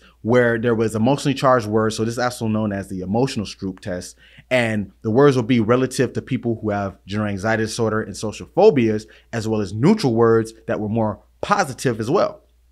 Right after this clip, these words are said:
Now, they saw that the general anxiety disorder group were slower to process when the words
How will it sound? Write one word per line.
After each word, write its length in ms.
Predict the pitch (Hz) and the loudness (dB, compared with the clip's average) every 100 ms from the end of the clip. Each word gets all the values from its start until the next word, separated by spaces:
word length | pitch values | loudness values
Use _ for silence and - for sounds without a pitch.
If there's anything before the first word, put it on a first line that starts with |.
| _ _ _ | _ _ _
Now, 380 | 127 123 110 107 - - | 0 2 2 0 -8 -6
they 120 | 117 | -6
saw 380 | - 214 233 180 | 2 6 6 6
that 240 | 147 104 | 4 0
the 60 | 110 | -4
general 380 | 101 143 147 139 | 0 2 2 0
anxiety 420 | 107 110 139 127 | -2 0 0 0
disorder 340 | 110 123 107 | -2 0 0
group 540 | 104 156 202 139 - - _ _ _ | -2 2 4 4 0 -14 _ _ _
were 140 | 104 | -10
slower 360 | - 143 170 190 | -4 2 4 4
to 80 | 160 | 2
process 640 | - 170 165 156 120 117 | 2 4 4 2 -2 0
when 160 | 117 110 | 0 0
the 80 | |
words 520 | 104 120 117 110 107 | 2 6 6 4 0